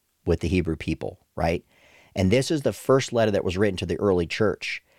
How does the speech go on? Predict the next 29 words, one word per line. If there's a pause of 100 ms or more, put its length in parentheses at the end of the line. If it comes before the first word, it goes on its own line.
(260)
And
these
ten
exhortations
are
like
that.
He's
saying,
"Listen,
you
guys,"
'cause
remember,
he's
writing
these,
these
are
in
verbs,
these
exhortations. (160)
The
first
one
was
submit,
remember?